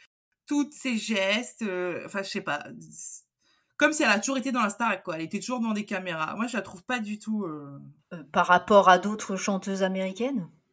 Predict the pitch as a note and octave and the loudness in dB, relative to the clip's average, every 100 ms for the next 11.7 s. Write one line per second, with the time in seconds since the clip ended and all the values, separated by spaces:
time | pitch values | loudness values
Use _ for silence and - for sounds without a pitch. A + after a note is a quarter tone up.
0 | _ - C#4 F#4 D4+ A3 A#3 G3 - - | _ -6 4 4 4 -2 -6 -6 -10 -16
1 | - - - - D#4+ - G#4+ A4 G#4 A4 | -20 -20 -20 -2 0 2 -2 -2 -2 -4
2 | A3+ B3 A3 D4 D#4+ C#4+ - C4 A#3+ A#3 | 2 2 2 2 2 4 4 4 2 -4
3 | A3 A3 A#3 A#3 D4+ B3+ F3+ G3+ G#3 A#3+ | -2 -2 -4 -4 -4 -4 -6 -4 2 4
4 | D4 - - G#3+ C#4+ B3+ G3 G3+ - G#3+ | 4 2 0 0 0 -2 -8 -8 -4 -2
5 | G#3+ B3+ B3 F#3+ F#3 F3+ F3 G#3 A#3+ G3 | 0 0 -2 -2 0 -2 -4 -2 -2 -2
6 | E3+ A3 A3 G#3 G3+ F3+ D#3 D3 C#3+ - | -4 -6 -6 -6 -6 -4 -6 -10 -12 -14
7 | E3+ _ _ _ _ _ - F#3+ F#3 D#3 | -18 _ _ _ _ _ -10 -8 -8 -10
8 | C#3 D3 _ _ _ _ _ _ - B3+ | -12 -12 _ _ _ _ _ _ -2 -2
9 | - - - D4+ D4+ D#4+ C#4 A3+ A3 E3+ | -2 -12 0 0 4 4 4 0 -4 -4
10 | D3 D3+ - _ _ _ _ - B3+ B3+ | -8 -10 -16 _ _ _ _ -8 -4 -4
11 | C4 - G#3 G3 D#3+ C#3 | -6 -4 -4 -4 -8 -10